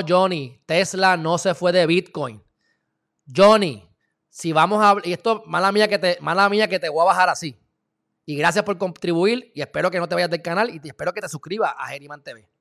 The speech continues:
Pero esto es lo que no puede pasar. ¿Tú leíste el tweet de Tesla? La respuesta es que no lo has leído. Estás repitiendo lo que la gente dice. Porque él dijo, y lo dije al principio del live, así que no estabas aquí, que él no va a recibir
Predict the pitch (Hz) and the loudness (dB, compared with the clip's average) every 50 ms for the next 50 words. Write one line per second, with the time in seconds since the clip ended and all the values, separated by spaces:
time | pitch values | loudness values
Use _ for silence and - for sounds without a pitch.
0 | _ _ _ _ _ _ - 165 165 185 - 247 208 196 160 160 156 151 135 160 | _ _ _ _ _ _ -6 -4 -4 -4 -2 -2 -4 -4 -4 -6 -8 -8 -6 -6
1 | 151 156 160 139 - 120 113 104 _ _ _ _ _ _ _ _ _ - 208 233 | -6 -6 -6 -8 -10 -12 -18 -20 _ _ _ _ _ _ _ _ _ 2 4 6
2 | 254 269 269 269 - 247 226 - - 233 254 254 - - - 175 156 220 - 254 | 6 4 4 0 -2 -4 -4 -4 -6 -8 -8 -8 -8 -12 -12 -8 -6 -4 -2 -2
3 | 226 - 151 123 110 - _ _ _ _ _ _ _ - 139 165 156 - 190 196 | -2 -2 -4 -10 -14 -16 _ _ _ _ _ _ _ -12 -10 -10 -8 -8 -8 -8
4 | - 247 - - 214 185 156 156 175 190 180 170 165 151 127 113 110 110 107 - | -6 -8 -6 -6 -4 -6 -4 -2 0 2 2 2 0 -2 -6 -8 -12 -18 -20 -20
5 | _ _ _ - - - 208 208 233 233 254 233 233 214 202 208 240 277 302 302 | _ _ _ -14 -8 -6 -6 -4 -2 -2 -2 -2 -2 -4 -8 -6 -2 0 0 0
6 | 285 240 208 196 170 156 156 135 123 127 135 143 156 196 160 135 120 - - 113 | 0 0 -2 -2 -2 -2 -6 -8 -12 -12 -12 -10 -8 -6 -6 -6 -8 -14 -18 -20
7 | _ _ _ _ _ _ _ _ _ _ _ _ _ _ - 185 175 - 185 180 | _ _ _ _ _ _ _ _ _ _ _ _ _ _ -6 -6 -4 -2 -2 -4
8 | 185 - 202 214 220 208 285 311 269 240 233 240 233 - _ _ _ _ _ _ | -2 0 -2 -2 0 0 0 0 2 2 0 -2 -4 -8 _ _ _ _ _ _
9 | - 135 131 123 131 143 175 208 190 220 226 196 240 214 233 226 233 240 226 185 | -12 -10 -8 -6 -4 0 0 0 0 -2 -6 -8 -6 -4 -2 0 2 0 0 0
10 | 156 139 143 151 170 175 - 202 190 190 185 214 208 175 156 _ _ _ _ _ | -4 -8 -10 -12 -10 -8 -6 -4 -4 -4 -4 -6 -8 -14 -14 _ _ _ _ _
11 | _ _ _ _ _ _ - 165 160 156 170 202 226 240 254 254 - _ _ _ | _ _ _ _ _ _ -12 -8 -4 -2 0 0 0 -2 -4 -6 -14 _ _ _
12 | _ _ _ _ _ _ _ _ _ - 156 160 170 175 196 214 226 190 190 165 | _ _ _ _ _ _ _ _ _ -14 -10 -6 -2 0 2 2 2 2 -2 -2
13 | 160 175 165 - - 175 160 185 226 262 - - - _ _ | -2 -6 -8 -6 -6 -6 -4 -4 -4 -4 -4 -6 -12 _ _